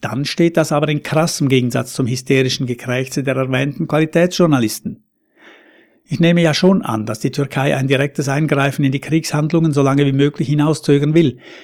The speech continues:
vielleicht mit dem Hintergedanken, neben den Kurden auch dem ungeliebten syrischen Präsidenten Assad noch eins auswischen zu können. Ob man es für gut hält oder nicht, begreiflich ist so etwas auf jeden Fall.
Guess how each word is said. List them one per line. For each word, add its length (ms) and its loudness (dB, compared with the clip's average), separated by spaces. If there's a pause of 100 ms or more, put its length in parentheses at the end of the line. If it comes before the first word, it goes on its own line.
vielleicht 460 0
mit 120 -2
dem 80 -2
Hintergedanken, 840 -2 (120)
neben 300 0
den 160 -6
Kurden 380 2
auch 160 -2
dem 160 0
ungeliebten 560 2
syrischen 400 0
Präsidenten 560 -2
Assad 340 -2
noch 160 -6
eins 220 -4
auswischen 500 -2
zu 140 -8
können. 400 2 (1160)
Ob 220 4
man 180 8
es 120 4
für 180 4
gut 300 6
hält 260 0
oder 160 4
nicht, 320 0
begreiflich 560 2
ist 140 -2
so 80 0
etwas 240 0
auf 120 4
jeden 200 6
Fall. 300 4